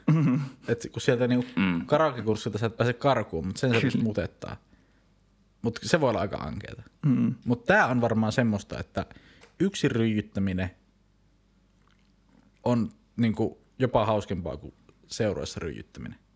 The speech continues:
Speaker 1: No kyllä mä luulen
Speaker 3: Voi
Speaker 1: kanssa.
Speaker 3: olla, joo.
Speaker 2: Ja tuo on kans semmonen, että se ei kato sitä aikaa eikä paikkaa, missä sä ryijytät.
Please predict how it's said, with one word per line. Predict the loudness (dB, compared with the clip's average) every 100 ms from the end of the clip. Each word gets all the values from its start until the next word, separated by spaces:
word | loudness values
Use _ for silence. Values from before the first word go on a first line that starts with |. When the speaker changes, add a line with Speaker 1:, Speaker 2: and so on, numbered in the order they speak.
| -2
Speaker 1:
No | -2
kyllä | 2 2
mä | 2
luulen | 0 0
Speaker 3:
Voi | 2 2
Speaker 1:
kanssa. | 0 -2
Speaker 3:
olla, | -4
joo. | -8 -14 _ _ _ _ _ _ -8
Speaker 2:
Ja | -2
tuo | 0
on | 2
kans | 2 2
semmonen, | 2 2
että | 2
se | 2
ei |
kato | 2 -2
sitä | 0 2
aikaa | 2 0
eikä | -2
paikkaa, | 0 0 0 -4 -6
missä | -6 -4
sä | -4
ryijytät. | -4 -6 -8 -12 -20